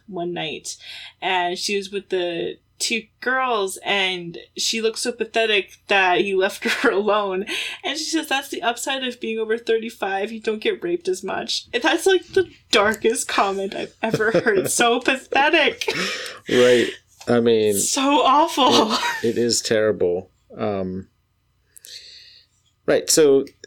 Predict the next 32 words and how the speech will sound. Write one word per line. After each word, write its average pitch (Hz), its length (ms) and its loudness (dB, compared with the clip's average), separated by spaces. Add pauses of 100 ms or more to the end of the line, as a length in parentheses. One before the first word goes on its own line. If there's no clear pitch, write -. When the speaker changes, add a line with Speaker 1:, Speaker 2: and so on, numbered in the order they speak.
(120)
Speaker 2:
in 170 140 2
the, 170 180 4
these - 180 2
conversations, 110 1000 2
uh, 101 200 0 (180)
they 113 140 -2
come 139 180 -2
up 139 160 -2
for 127 120 -2
air, 104 640 0 (800)
and 120 140 0
then, 113 360 0 (260)
of 127 120 -4
course, - 520 2 (180)
they 120 100 2
go 104 140 4
back 95 420 -2
down 98 240 0
into 92 720 -4 (440)
the, 104 200 -4
just 95 280 0
the 104 100 -2 (120)
dark - 500 -2 (500)
negativity 98 920 0
of 95 160 -2
all 98 140 0
this 92 180 2
crap 95 380 -2
that 98 140 -6
they're 98 100 -2
pulling 95 420 -4
out. 90 300 -6